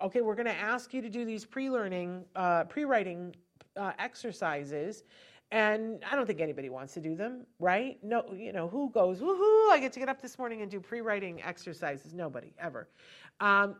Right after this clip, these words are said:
but we're gonna make it worth his while. We're gonna give him a paycheck for it, but we're gonna let him choose the paycheck. Now, there are lots of different ways to do a preference assessment, and in that app that I was just telling you about, Camp Discovery, um, it, it has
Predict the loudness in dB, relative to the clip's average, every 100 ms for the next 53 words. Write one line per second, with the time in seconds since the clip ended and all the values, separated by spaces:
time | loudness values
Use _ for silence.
0 | -6 2 4 4 2 2 0 0 -2 -4
1 | -2 -2 -2 -6 -6 -4 -4 -4 -6 -6
2 | -4 -4 -4 -4 -4 -4 -2 -2 -4 -6
3 | -4 -2 -4 -6 -8 -8 -10 _ -12 -8
4 | -8 -10 -8 -8 -8 -10 -14 _ -20 -20
5 | -20 -6 2 4 4 2 -2 -12 -20 -8
6 | 0 2 6 6 4 0 -8 -8 -6 -4
7 | -2 -2 -4 -4 -4 -2 -4 -4 -10 -10
8 | -8 -6 -6 -8 -10 -10 -8 -8 -6 -6
9 | -2 -2 -2 -4 -2 -2 -2 -4 -2 -4
10 | -8 -8 -8 -8 -8 -6 -2 -2 -4 -10
11 | -10 -12 -8 -6 -6 -6 -8 -10 -16 -20
12 | -20 -8 2 6 6 2 -2 2 2 0
13 | -6 0 0 4 6 6 4